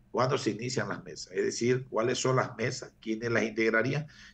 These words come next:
y desde luego cuáles son los temas que cada mesa tiene que abordar. Entonces, frente a este tema, nosotros estamos esperando que el día de hoy, eh, se haga efectivo. Más allá de cualquier decisión de que puede empezar o no puede empezar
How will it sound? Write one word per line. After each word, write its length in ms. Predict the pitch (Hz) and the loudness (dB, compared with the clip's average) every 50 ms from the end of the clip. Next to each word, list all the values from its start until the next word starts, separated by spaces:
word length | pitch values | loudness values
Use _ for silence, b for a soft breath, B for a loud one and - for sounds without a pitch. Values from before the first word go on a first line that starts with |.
| B - | B 0
y 140 | - 135 127 | 6 6 8
desde 240 | 117 104 107 107 101 | 8 10 8 8 8
luego 260 | 110 127 123 117 110 | 6 4 4 2 2
cuáles 240 | - 117 113 107 - | 0 0 0 0 0
son 120 | 113 110 | -2 -4
los 120 | 104 110 | -4 -4
temas 300 | - 113 117 113 104 - | -2 -2 -2 -2 -4 -6
que 180 | - - - - | -8 -14 -18 -12
cada 320 | - - 107 104 101 98 | -4 0 2 4 4 2
mesa 340 | - 104 104 - - 101 98 | 0 -2 -2 0 0 0 -2
tiene 260 | - - 98 98 95 | -2 -6 -6 -6 -6
que 340 | - 92 90 80 78 80 - - - - | -8 -6 -4 -4 -4 -6 -8 -12 -14 -8
abordar. 480 | - 87 87 87 92 98 113 87 - - b b b b b b b - | -4 0 0 0 2 2 2 0 0 -2 b b b b b b b -10
Entonces, 300 | - - 139 131 170 131 | -2 0 4 4 4 4
frente 260 | - 165 170 175 - - | 4 4 2 4 4 2
a 40 | |
este 160 | - 160 156 147 | 2 2 2 2
tema, 340 | - 151 156 156 170 165 - 127 | 4 2 2 2 2 -2 -2 0
nosotros 420 | 113 110 107 - 113 113 120 127 | -2 -2 2 2 0 2 2 -2
estamos 300 | 117 - 113 113 117 131 | 0 0 -2 -2 2 4
esperando 420 | 131 131 131 127 101 113 117 143 135 | 4 4 4 2 0 0 0 -2 -2
que 100 | - 98 | -2 -2
el 60 | 92 | -2
día 240 | 90 92 104 113 123 | -2 0 0 2 4
de 120 | 127 127 | 4 4
hoy, 260 | 120 117 120 - - B B B B B _ - | 4 4 2 2 0 B B B B B _ -2
eh, 320 | 104 101 98 95 95 - | 2 2 2 4 2 -2
se 140 | - - 107 | 0 2 2
haga 160 | 120 127 131 | 2 4 2
efectivo. 500 | 117 - 113 104 - - 165 131 90 76 - - _ - - - - - | 2 0 -2 -2 -2 -2 -2 -2 -2 -4 -8 -14 _ -20 -20 -20 -14 -4
Más 260 | - 123 139 156 - | 0 0 2 2 2
allá 280 | 147 117 110 117 131 147 | 0 2 2 4 2 4
de 180 | 147 139 - - | 2 0 0 0
cualquier 340 | 104 95 - - - 120 | -2 -4 -2 -2 -4 -4
decisión 600 | 123 135 117 110 - - - - 120 123 120 117 113 | -2 -2 -4 -4 -6 -8 -8 -6 -6 -6 -6 -4 -6
de 160 | 104 95 90 | -6 -8 -6
que 160 | - 90 78 | -8 -10 -10
puede 300 | - - - 107 110 113 | -8 -4 -2 2 2 2
empezar 600 | 113 113 - 98 87 - - 120 123 - 110 - - | 2 2 -2 -4 -2 0 0 0 0 0 -2 -4 -4
o 180 | 92 92 90 | -2 -2 -2
no 200 | 87 90 101 - - | -4 -4 -10 -10 -6
puede 180 | - 110 113 120 | -2 2 2 2
empezar 520 | 113 113 - - - - 120 117 107 - | 2 2 2 2 2 4 2 2 2 0